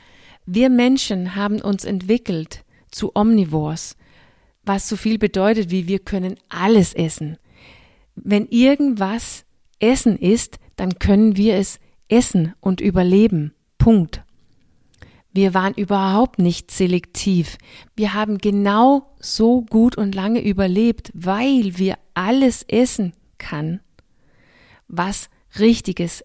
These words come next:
Essen ist, ein richtiges Lebensmittel ist. Das, was wir gegessen haben, war abhängig von Saison, Geografie und die Möglichkeiten. Und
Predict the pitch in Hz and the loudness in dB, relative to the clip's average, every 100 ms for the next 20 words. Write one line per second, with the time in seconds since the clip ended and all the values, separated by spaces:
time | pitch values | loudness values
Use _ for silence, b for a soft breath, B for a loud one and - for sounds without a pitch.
0 | _ - 190 - 160 - _ _ _ - | _ -4 -2 -2 -4 -6 _ _ _ -2
1 | 190 - - 175 165 - 214 - 185 175 | -2 -4 -8 -6 -2 2 2 2 -4 -4
2 | 185 185 208 180 165 160 - 160 156 - | -2 0 0 -4 -6 -8 -10 -10 -10 -16
3 | - _ _ _ b b b b b - | -20 _ _ _ b b b b b -2
4 | - 247 269 240 - 226 - 185 220 262 | 0 2 0 0 0 -2 -2 -2 0 0
5 | 240 202 185 185 220 262 b b b b | -2 -4 -4 -2 -2 -4 b b b b
6 | b b _ _ - 196 196 214 247 - | b b _ _ -4 -2 -2 -2 -2 0
7 | 214 190 185 - 185 170 175 - _ 180 | 2 2 0 -4 -6 -6 -8 -14 _ -8
8 | 170 165 160 175 233 285 294 _ _ _ | -2 0 2 2 2 0 -4 _ _ _
9 | - 208 190 - 175 - 214 247 269 - | 0 2 2 2 -4 -4 -2 0 -2 -2
10 | 254 277 - - 208 233 262 185 - - | -2 -2 -6 -4 2 2 0 -6 -10 -10
11 | 165 160 165 160 - _ b b b b | -10 -8 -10 -14 -18 _ b b b b
12 | b b 208 208 196 | b b -2 0 -2